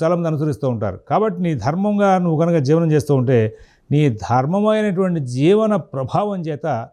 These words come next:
నిన్ను అనుసరించిన వాళ్ళందరూ కూడా సుఖంగా ఉంటారు. కాబట్టి నువ్వు శ్రేష్ఠుడు అయిపోయావు అన్న తర్వాత బాధ్యత అయిపోలా నీకు. నీ మూలంగా వ్యవస్థ పాడవుతుంది, బాగుపడుతుంది. రెండు ర-, రెండు నీ చేతిలో ఉన్నాయి.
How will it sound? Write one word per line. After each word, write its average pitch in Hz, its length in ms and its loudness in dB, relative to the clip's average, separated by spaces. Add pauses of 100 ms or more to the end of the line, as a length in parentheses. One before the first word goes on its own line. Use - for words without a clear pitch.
నిన్ను 151 180 -4
అనుసరించిన 156 420 -6
వాళ్ళందరూ 143 360 -4
కూడా 143 420 -2 (640)
సుఖంగా 120 340 -4
ఉంటారు. 101 320 -10 (1600)
కాబట్టి 190 640 2
నువ్వు 135 160 -6
శ్రేష్ఠుడు 185 500 0
అయిపోయావు 208 360 4
అన్న 202 140 -2
తర్వాత 196 200 0
బాధ్యత 175 420 2
అయిపోలా 196 320 4
నీకు. 160 280 0
నీ 147 160 0
మూలంగా 208 340 2
వ్యవస్థ 196 380 2
పాడవుతుంది, 202 720 0
బాగుపడుతుంది. 156 580 0
రెండు 175 220 0
ర-, 165 180 -2
రెండు 190 180 2
నీ 208 80 4
చేతిలో 170 300 4
ఉన్నాయి. 110 240 -2